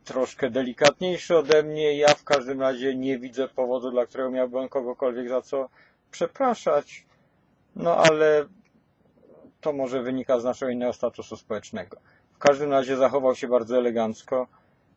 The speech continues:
Ja się bardzo cieszę, że pan Terlikowski ma trójkę dzieci. Bardzo bym chciał, żeby miał więcej. Ja więcej już nie będę miał. Nasze pierwsze dziecko, jak wiecie, pewnie urodziło się po dziesięciu latach małżeństwa. Także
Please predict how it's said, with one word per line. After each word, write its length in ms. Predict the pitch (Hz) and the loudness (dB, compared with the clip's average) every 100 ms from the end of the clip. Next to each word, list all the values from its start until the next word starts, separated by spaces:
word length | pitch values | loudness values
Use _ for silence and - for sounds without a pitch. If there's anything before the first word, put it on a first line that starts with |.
| _ | _
Ja 320 | 120 127 127 120 | -4 2 4 2
się 200 | - 120 | -2 2
bardzo 400 | 123 123 117 127 | 4 4 2 -4
cieszę, 320 | 151 135 135 | -2 -2 -2
że 120 | 131 | -4
pan 200 | - 131 | -4 -4
Terlikowski 580 | 139 135 - 143 - 139 | -4 -6 -4 -4 -4 -4
ma 140 | 135 | -4
trójkę 360 | 131 139 127 139 | -4 -6 -4 -4
dzieci. 640 | 131 131 - - 139 135 _ _ _ _ _ - | -2 -6 -8 -10 -8 -10 _ _ _ _ _ -4
Bardzo 380 | 107 127 120 131 | 4 6 6 -2
bym 200 | 127 131 | -2 -6
chciał, 280 | - 139 127 | -2 -2 0
żeby 200 | 131 127 | -4 0
miał 220 | 127 123 | 0 0
więcej. 800 | 127 135 135 - 143 139 135 - | -2 -4 -4 -2 0 0 -4 -6
Ja 240 | 123 127 | 2 4
więcej 400 | 131 135 131 - | 4 0 -4 -6
już 160 | 127 117 | -6 -4
nie 160 | 127 127 | -4 -2
będę 360 | 151 151 139 | -2 0 0
miał. 400 | 135 135 131 131 - _ _ _ _ _ - | 0 0 0 -2 -10 _ _ _ _ _ -10
Nasze 340 | 143 143 - 151 | -4 -2 0 -2
pierwsze 440 | - 165 - 156 | 2 0 2 -2
dziecko, 340 | 139 151 - | 0 -2 2
jak 240 | 147 131 123 | 2 2 -2
wiecie, 480 | 113 139 135 - 139 | -4 -2 -2 -2 -2
pewnie 440 | 143 131 131 135 | -2 -4 -4 -4
urodziło 400 | 127 131 123 131 | -2 -4 -4 -4
się 120 | 131 | -4
po 140 | 123 123 | -6 -6
dziesięciu 400 | 123 143 127 139 | -6 -8 -4 -2
latach 260 | 123 131 | 0 0
małżeństwa. 680 | 127 123 117 101 - - 95 | -2 -4 -4 -6 -8 -8 -6
Także 500 | - 113 107 123 | -4 -6 -2 -4